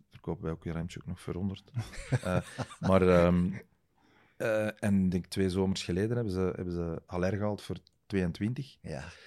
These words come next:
Speaker 1: Nu halen ze Bergwijn voor eenendertig. Eh, dus, eh, ja, dat toont ook aan dat er, ja, dat er langs, eh, langs, langs zowel aan- als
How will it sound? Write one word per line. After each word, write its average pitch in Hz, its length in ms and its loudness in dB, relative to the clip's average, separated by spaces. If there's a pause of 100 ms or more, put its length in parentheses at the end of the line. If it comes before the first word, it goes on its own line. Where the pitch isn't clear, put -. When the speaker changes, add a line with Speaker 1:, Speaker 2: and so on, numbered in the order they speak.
(400)
Speaker 1:
Nu 104 220 6
halen 98 260 4
ze 87 560 0 (640)
Bergwijn 95 540 -2
voor 85 160 -2
eenendertig. 90 840 -2 (420)
Eh, 80 360 -6 (440)
dus, 87 420 -8 (360)
eh, - 120 -10 (460)
ja, 95 160 0
dat 92 220 -4
toont 101 280 2
ook 90 180 -4
aan 107 200 0
dat 92 200 0
er, - 240 -12 (1200)
ja, 95 180 -4
dat 87 200 -2
er 85 120 -4
langs, 85 400 -2
eh, 80 420 0 (680)
langs, 80 420 -10
langs 82 200 -8
zowel 92 360 -2
aan- 95 200 -2
als - 300 -6